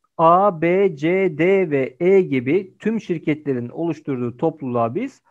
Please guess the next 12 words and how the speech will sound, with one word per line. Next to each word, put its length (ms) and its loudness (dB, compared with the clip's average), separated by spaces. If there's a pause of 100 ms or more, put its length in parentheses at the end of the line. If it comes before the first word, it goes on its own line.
(220)
holding 640 2
ya 160 0
da 120 0
grup 500 -2
adı 200 -4
veriyoruz. 640 -4 (260)
E, 220 -4
burada 540 4
A 200 2
şirketine 800 -4 (260)
holding, 580 0 (600)
e, 80 -8